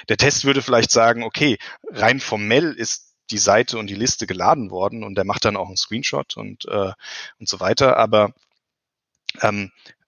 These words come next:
der würde halt also möglicherweise nicht za-, sa-, direkt sagen, „Okay, das hat jetzt aber eine halbe Stunde gedauert, bis die Seite geladen war“, ja. <laughs> Und das ist ja von der User Experience,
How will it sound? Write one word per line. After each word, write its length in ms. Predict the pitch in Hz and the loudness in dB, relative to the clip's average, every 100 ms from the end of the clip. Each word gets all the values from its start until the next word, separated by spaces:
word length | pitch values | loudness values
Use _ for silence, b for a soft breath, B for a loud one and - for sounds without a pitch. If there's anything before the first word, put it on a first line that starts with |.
| _ _ _ - | _ _ _ -2
der 160 | 110 | 0
würde 260 | 113 123 110 | 2 2 4
halt 240 | 107 104 | 2 2
also 180 | 107 113 _ _ _ 233 _ _ _ - | -2 -2 _ _ _ -20 _ _ _ -16
möglicherweise 600 | 107 - 113 104 104 101 | -12 -8 -4 2 2 0
nicht 260 | 104 - - | -2 -2 0
za-, 220 | 104 110 - | 0 0 -2
sa-, 180 | 123 - - | -2 -2 -2
direkt 260 | 101 104 - | -2 0 2
sagen, 320 | 98 101 107 | 2 2 -2
„Okay, 260 | 104 110 | -6 -4
das 200 | 101 - | -2 0
hat 120 | - 104 | 0 0
jetzt 200 | - 107 | -2 -2
aber 140 | 104 | -2
eine 180 | 98 95 | -2 2
halbe 220 | 101 95 | 2 0
Stunde 320 | - 139 208 | -4 -2 -2
gedauert, 360 | 110 95 92 92 | -2 -2 -2 -4
bis 140 | - | -6
die 100 | - | -4
Seite 280 | 101 90 95 | -2 -2 -2
geladen 340 | 95 - 104 | -4 -6 -6
war“, 180 | 95 - | -10 -8
ja. 120 | 104 | -10
<laughs> 880 | - - - - - - - - - | -8 -4 -4 -6 -14 -14 -8 -6 -4
Und 100 | 110 | 0
das 160 | 110 113 | 2 2
ist 120 | 123 | 4
ja 120 | 120 | 4
von 140 | 117 110 | 4 4
der 100 | 104 | 4
User 280 | 113 170 131 | 4 4 4
Experience, 720 | - - 107 123 135 - | 2 -2 0 0 -2 -6